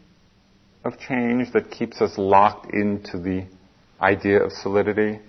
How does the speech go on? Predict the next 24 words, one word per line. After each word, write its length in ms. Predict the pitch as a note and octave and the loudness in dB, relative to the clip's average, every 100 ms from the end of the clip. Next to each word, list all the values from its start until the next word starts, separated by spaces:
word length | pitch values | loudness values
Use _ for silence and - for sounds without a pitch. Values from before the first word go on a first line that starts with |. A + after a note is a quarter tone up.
| - _ _ _ _ _ _ _ _ - | -20 _ _ _ _ _ _ _ _ -6
It's 140 | F#2 | -2
observing 560 | F#2 E2 G2+ G2 F#2+ F#2+ | -2 4 6 6 4 -2
from 160 | F2+ | -4
a 60 | E2 | -4
distance 680 | D#2+ A2+ C3+ - D3+ E3+ - - - _ _ _ | 0 4 4 4 -2 -2 -6 -18 -20 _ _ _
that 140 | A#2 - | -8 -4
keeps 260 | B2+ - | -6 -4
us 140 | B2 - | -6 4
locked 400 | A2+ A#2 A#2 A#2 | 8 8 6 2
into 460 | A2+ A#2 A#2 - | 2 0 -6 -8
this 140 | G#2+ G#2+ | -8 -8
perception. 680 | A#2 - A2 - A#2 A#2 - _ _ _ _ _ _ _ _ | -8 -4 -4 -4 -8 -8 -10 _ _ _ _ _ _ _ _
And 80 | G#2 | -6
there's 120 | G#2 | -4
a 40 | A#2 | -4
third 540 | - C3+ C3+ C3+ B2+ | -2 2 6 6 4
reason 600 | F#2+ E2+ - D2+ D2 - - _ _ - | 2 -2 -4 -12 -14 -18 -20 _ _ -2
that 140 | G2 | 2
we're 120 | G2 G2 | 4 4
so 300 | - B2 A2+ | 6 8 8
conditioned 720 | - G#2 F#2+ G2+ - G2 F2+ | 6 -6 -2 -2 -2 -6 -4
by 140 | F2+ | -4
this 180 | E2+ F2 - | -4 -8 -10
belief. 340 | F2+ F#2 E2+ | -10 -10 -12